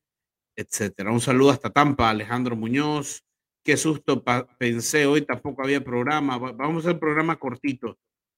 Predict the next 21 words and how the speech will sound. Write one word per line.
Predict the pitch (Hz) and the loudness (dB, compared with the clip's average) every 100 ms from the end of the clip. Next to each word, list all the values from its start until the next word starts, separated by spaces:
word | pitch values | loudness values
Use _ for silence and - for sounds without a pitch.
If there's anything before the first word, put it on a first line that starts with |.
| _ _ | _ _
Buenas | 143 160 | -2 0
noches, | 156 147 | -2 -4
Camilo, | 139 160 | -4 -2
el | 156 | -2
mejor | 139 147 | -2 -6
programa | 147 147 151 | -4 -2 -2
de | |
fútbol | 131 160 151 127 | -4 -4 -4 -4
desde | 113 123 | -4 -2
Memphis. | 147 165 147 123 107 | 0 0 -2 -8 -10
Saludos. | - 117 147 156 120 107 - _ _ _ _ _ _ - | -10 -2 0 2 0 -4 -16 _ _ _ _ _ _ -8
Em, | 113 110 107 113 _ | -4 -4 -6 -10 _
el | 117 117 - | -4 -4 -2
tren | 143 160 156 | 0 2 2
más | 147 135 | 0 0
grande, | 151 160 131 107 | -2 -2 -2 -4
treinta | - 135 139 139 | -6 -6 -4 -6
campeonatos | - 113 110 120 139 139 127 | -6 -8 -8 -6 -6 -8 -12
a | 131 107 | -14 -16
colores, | - 113 147 123 107 98 - _ | -10 -4 -2 -2 -4 -10 -20 _
dice. | 131 127 - 104 98 | -8 -6 -10 -12 -18